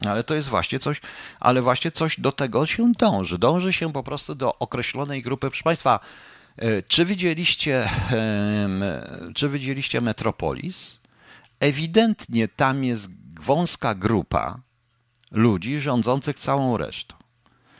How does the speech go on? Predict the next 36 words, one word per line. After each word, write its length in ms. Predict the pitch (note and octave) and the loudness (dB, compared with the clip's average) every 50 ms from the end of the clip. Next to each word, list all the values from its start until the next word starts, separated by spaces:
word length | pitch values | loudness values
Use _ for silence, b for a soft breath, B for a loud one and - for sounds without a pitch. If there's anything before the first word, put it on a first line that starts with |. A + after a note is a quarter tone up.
| B B B B B B B B | B B B B B B B B
E, 320 | - G2+ G#2 G2+ G2+ G2+ | -2 0 2 4 4 4
niektórzy 400 | A2 C3 C#3 - - F3+ E3+ E3+ | 4 4 2 2 -2 0 2 2
mówią 260 | E3+ E3+ D#3+ E3 D#3 D3 | 2 2 2 0 0 0
klasyczny 540 | - D3+ D3 - - D3 - - - C3 - - | 0 -2 0 0 -2 -4 -4 -2 -2 -2 2 4
Orwell. 460 | A2+ G2+ F2+ D#2+ E2+ C#2+ B1+ C#2 E2+ | 4 4 6 4 2 -2 -2 -4 -4
To 140 | - - A2+ | -2 0 0
nie 140 | C3+ D3 | 2 2
do 120 | D3 D#3+ D#3+ | 2 2 0
końca 360 | - - G3+ G#3 F3+ - D3 | 2 2 2 4 4 2 0
jest 140 | A#2+ G#2 - | -4 -4 -2
klasyczny 520 | - A2 G#2+ - - D3 - - - B2 - _ | -2 -4 -2 -2 -4 -6 -6 -4 -4 -6 -6 _
Orwell, 560 | - A#2+ G#2+ F2 F2 D#2+ D2+ D#2 F2 G#2+ C#3 | 4 4 4 4 4 2 2 2 2 0 -2
bo 220 | B2+ A2+ A2+ A2+ A2 | 0 2 2 2 2
w 120 | G2 F#2+ - | 0 -2 0
Orwellu 420 | - A#2 A2+ A2 B2 C3+ C#3+ C#3+ | 0 0 2 2 2 2 2 0
są 240 | B2+ - A#2 A2+ G#2+ | 0 0 -2 -2 -2
dwie 200 | F#2 G2 A2 C3+ | 0 0 -2 -2
kategorie 680 | - - C3 - - A2 G#2 G#2 A2+ A#2 A#2 A#2 A2 | 0 -2 -4 -4 -4 -4 0 0 0 2 0 -2 -4
ludzi. 380 | A#2 B2+ B2+ G#2 D2 - - - - _ _ _ _ _ B B B B B B B B | -2 0 0 0 0 -2 -10 -14 -18 _ _ _ _ _ B B B B B B B B
Są 240 | - - B2+ B2+ | 0 2 2 2
prole, 500 | A2+ - C#3 D#3 E3 D3+ G#2 E2 B1+ - - _ _ - - | 2 4 4 6 8 8 6 4 0 -4 -10 _ _ -16 -16
którzy 220 | - - G#2+ G#2 G2 | -8 -6 -4 -4 -2
są 200 | - A#2+ A#2 A2+ | 0 0 0 0
zostawieni 580 | G#2 A2+ - - A#2 G#2 G#2+ B2+ C3+ C3 A2 | 0 -2 -4 0 -2 -2 0 0 0 0 0
sami 320 | G2 - - A#2+ B2+ B2 A#2 | 0 0 0 2 2 0 0
sobie 520 | - - F#2 C#2+ C2+ C#2 C2 A1+ - C#3 C#3+ _ _ _ _ _ _ _ _ _ _ _ _ _ _ _ - | 0 0 -2 -2 -2 -4 -8 -8 -8 -10 -12 _ _ _ _ _ _ _ _ _ _ _ _ _ _ _ 2
i 100 | A2 G#2+ | 2 4
tam 460 | - A2+ A2 G#2+ G#2 G2+ G2 F#2+ F#2+ F#2+ F#2+ - - | 4 4 4 4 4 4 4 4 4 2 0 0 -2
tylko 240 | A#2 A2 - A2 | -4 0 0 0
ktoś 200 | - - G#2+ - | 0 0 -4 -4
pilnuje, 400 | - - A2 G#2 G#2+ A2 G#2+ G2+ | -4 -4 0 2 2 2 2 2
żeby 200 | F2+ G2 F#2 F#2 | 0 -2 -4 -6
prole 300 | - - - G2+ F#2+ F2+ | -4 -2 0 0 0 0
się 140 | F2+ - G2 | 0 0 0
nie 100 | F#2 F2 | 0 0
buntowały. 760 | E2 E2+ F2+ F2 - F#2+ F2 D2+ C#2+ B1 A1 - - - D#3 | 2 0 0 0 0 -2 -2 0 0 -2 -2 -4 -6 -6 -6